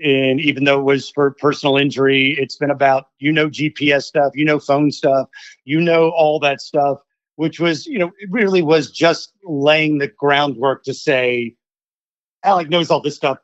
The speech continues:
He could have gamed the system." So that was where he went. And then he went on this whole thing about Alec Murdaugh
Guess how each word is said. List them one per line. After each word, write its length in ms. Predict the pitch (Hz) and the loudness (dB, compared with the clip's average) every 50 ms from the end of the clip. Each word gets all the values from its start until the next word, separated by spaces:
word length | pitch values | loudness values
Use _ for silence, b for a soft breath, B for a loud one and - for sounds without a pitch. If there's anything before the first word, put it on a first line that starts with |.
| _ _ | _ _
He 220 | _ - 156 180 - | _ -4 -4 -4 -2
could 160 | - 160 151 | -2 -2 -2
have 160 | 143 127 110 _ _ | -2 -4 -6 _ _
gamed 280 | _ 165 156 147 143 120 | _ 0 0 0 0 -2
the 80 | 131 135 | -4 -2
system." 420 | - 156 131 - - - 82 - _ _ _ _ b b b b | -2 -2 -4 -4 -8 -16 -20 -20 _ _ _ _ b b b b
So 160 | - - 131 | -10 -4 0
that 240 | 151 156 180 214 - | 2 2 2 0 0
was 140 | 202 156 117 | -4 -2 2
where 120 | 135 143 | 2 2
he 60 | 131 | 2
went. 220 | 110 117 107 98 - _ | 2 0 -4 -6 -8 _
And 120 | 135 139 127 | -6 -2 0
then 140 | 180 220 269 | 2 2 4
he 80 | 285 | 2
went 180 | 240 233 226 202 | 2 2 0 0
on 120 | 185 180 | 0 -2
this 160 | 175 151 - | -2 -4 -4
whole 260 | - 151 185 214 233 - | -2 0 0 0 0 -2
thing 280 | - 185 185 196 185 | -2 -2 0 0 0
about 420 | 156 131 135 127 123 120 120 123 - _ _ _ _ _ _ _ _ _ _ _ _ _ _ _ _ _ - | 0 2 2 2 4 2 0 -2 -6 _ _ _ _ _ _ _ _ _ _ _ _ _ _ _ _ _ -4
Alec 240 | 165 185 196 190 | -2 -2 -2 -2
Murdaugh 460 | - 160 160 165 165 160 156 147 147 | -2 -2 0 0 2 2 0 0 -2